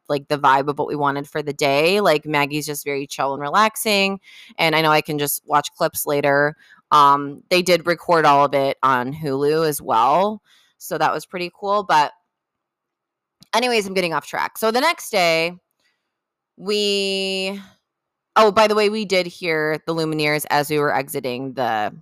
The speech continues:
the festival. So that was cool. We got to hear a little bit of that, like, as we were leaving. Okay, but the next day, there's nothing about Kendrick. I'm, like, so confused. I'm like, "Okay, so Cali dropped out. Major Lazer jumped in for her, like, within a couple days."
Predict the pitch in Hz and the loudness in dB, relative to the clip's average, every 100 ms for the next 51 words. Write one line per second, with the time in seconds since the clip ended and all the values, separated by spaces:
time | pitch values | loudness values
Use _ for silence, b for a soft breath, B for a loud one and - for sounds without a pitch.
0 | - 151 120 - - - - 226 269 240 | -12 -4 -4 -4 -8 -10 -4 4 6 6
1 | - - 101 - 170 175 175 175 175 160 | 2 -2 -4 -4 0 0 0 0 0 0
2 | 151 143 143 135 - - 120 120 107 113 | 0 0 2 0 -2 -8 -8 -8 -8 -10
3 | - - _ B B B - 226 165 190 | -10 -14 _ B B B 0 2 2 2
4 | 220 277 - 202 156 170 214 226 165 180 | 0 0 0 -4 -2 -2 0 0 -2 -4
5 | 156 147 151 147 147 214 208 226 185 160 | -4 -6 -4 -6 -6 -6 -4 -6 -2 -2
6 | 156 147 160 165 156 147 _ _ _ _ | -2 -4 -4 -2 -2 -4 _ _ _ _
7 | 185 180 165 - 170 156 156 - _ _ | -4 0 -2 0 2 2 0 -6 _ _
8 | - 240 233 226 214 190 190 175 160 156 | 0 4 4 2 4 2 4 4 6 6
9 | 156 147 180 196 214 196 185 175 180 170 | 4 0 -4 -4 -2 0 0 0 -2 0
10 | 165 160 - - 165 165 165 160 165 160 | 0 -4 -6 -2 -2 0 -4 -2 -4 -2
11 | 165 156 156 156 156 _ 160 156 165 160 | 0 2 4 2 -2 _ -4 -4 -6 -6
12 | 156 151 _ _ - - 185 175 165 160 | -8 -10 _ _ -8 -4 -4 0 2 4
13 | 156 156 156 - | 4 2 0 -8